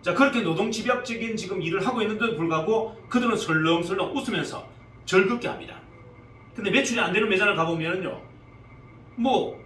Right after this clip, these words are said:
오는 고객이 없으니까 하는 일도 없어요. 근데 가만히 쉬고 있는데도 불구하고 또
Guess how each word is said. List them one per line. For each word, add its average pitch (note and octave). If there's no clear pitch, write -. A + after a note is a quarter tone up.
오는 C4
고객이 B3+
없으니까 G3+
하는 C#4
일도 F#3+
없어요. -
근데 A#3
가만히 B3
쉬고 D4
있는데도 A#3+
불구하고 E3+
또 F3